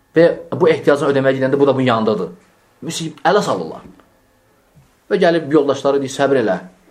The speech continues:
Deyir, bundan artıq, bundan o yana hara səbr eləyim?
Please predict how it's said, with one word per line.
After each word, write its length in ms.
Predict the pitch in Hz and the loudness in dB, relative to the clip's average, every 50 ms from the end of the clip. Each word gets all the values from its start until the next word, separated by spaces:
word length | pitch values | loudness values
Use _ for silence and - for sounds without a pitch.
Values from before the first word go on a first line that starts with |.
| - - - | -20 -18 -12
Deyir, 140 | 131 127 120 113 | -12 -12 -10 -10
bundan 300 | 117 120 117 127 139 143 | -8 -6 -4 -4 -4 -2
artıq, 320 | 127 113 113 113 - 117 107 107 | -4 -4 -6 -6 -8 -10 -6 -6
bundan 360 | 123 131 131 147 156 151 - | -4 -4 -2 -2 -2 -2 -2
o 100 | 139 143 | -4 -4
yana 200 | 139 131 127 110 107 | -4 -2 -4 -2 -2
hara 160 | 135 160 170 | -2 -2 -2
səbr 300 | - 156 127 110 110 110 | -2 -2 -2 -2 0 0
eləyim? 300 | 110 120 151 185 202 202 | 0 0 0 -2 -4 -6